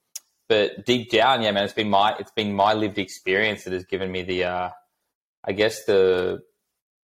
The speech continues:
the capacity to speak powerfully and directly about this topic. And that's what I do now, bro. I coach people on how to, how to step up in their relationship, how to really deepen their intimacy and live with a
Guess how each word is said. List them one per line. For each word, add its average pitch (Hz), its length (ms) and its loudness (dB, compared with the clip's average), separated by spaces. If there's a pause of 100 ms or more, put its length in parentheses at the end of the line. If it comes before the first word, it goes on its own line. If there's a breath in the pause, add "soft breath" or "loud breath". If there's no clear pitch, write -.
(140)
the 101 80 -4
capacity 101 640 -4
to 92 260 -8
speak - 360 -6
powerfully 147 640 0 (500)
and 104 160 -6
directly 95 420 -2
about 95 260 -2
this - 160 -16
topic. - 500 -4 (120)
And 98 100 -4
that's 107 140 0
what 113 80 2
I 101 80 4
do 101 160 0
now, 127 160 2
bro. 107 180 2
I 107 100 4
coach 107 360 -2
people 107 300 0
on 101 240 0
how 101 220 2
to, 101 300 2 (380)
how 104 160 0
to 104 400 0
step - 320 -2
up 113 160 0
in 110 80 0
their 104 120 0
relationship, 101 680 -2 (160)
how 104 100 2
to 101 340 -2
really 107 280 -2
deepen 107 340 -4
their 101 160 0
intimacy 113 560 -4
and 101 160 -4
live 101 260 0 (440)
with 101 160 -4
a 98 280 2